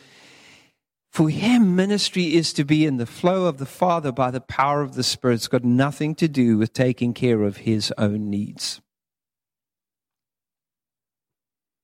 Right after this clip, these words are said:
Then we see how Jesus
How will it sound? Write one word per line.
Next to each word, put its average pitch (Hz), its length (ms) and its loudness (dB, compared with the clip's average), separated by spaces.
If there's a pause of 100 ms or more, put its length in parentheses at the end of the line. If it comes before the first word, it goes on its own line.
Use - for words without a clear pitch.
(1400)
Then 156 220 2
we 147 100 4
see 139 360 2
how 127 200 0
Jesus 135 800 -2